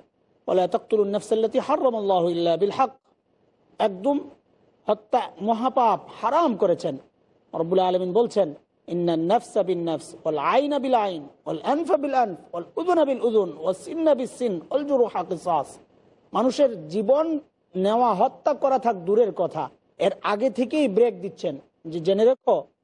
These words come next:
যদি তুমি কারো চোখ উৎপাটন করো, তাহলে কিন্তু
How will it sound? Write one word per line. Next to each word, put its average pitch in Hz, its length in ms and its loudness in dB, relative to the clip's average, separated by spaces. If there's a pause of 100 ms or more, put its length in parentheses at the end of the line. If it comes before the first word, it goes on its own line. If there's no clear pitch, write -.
(160)
যদি 185 180 -4
তুমি 208 180 -2
কারো 196 300 2 (140)
চোখ 240 360 2
উৎপাটন 226 560 0
করো, 156 280 -4 (460)
তাহলে 185 320 2
কিন্তু 185 440 -4